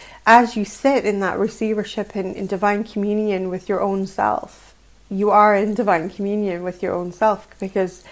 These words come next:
the very, very heart of the truth of who you are is that you are source. So as you're in receiving, you're actually receiving from your higher self. You're receiving from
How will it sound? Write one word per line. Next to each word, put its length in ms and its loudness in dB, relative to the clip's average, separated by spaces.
the 100 0
very, 340 8
very 200 2
heart 320 -2
of 120 -10
the 100 -6
truth 420 -6
of 100 -10
who 100 -2
you 200 0
are 220 4
is 180 -4
that 160 -8
you 160 -2
are 140 -2
source. 600 -2
So 160 2
as 320 4
you're 160 4
in 200 0
receiving, 680 -2
you're 120 -2
actually 480 -4
receiving 540 -4
from 220 -6
your 80 -6
higher 460 0
self. 680 -6
You're 120 2
receiving 600 0
from 520 -2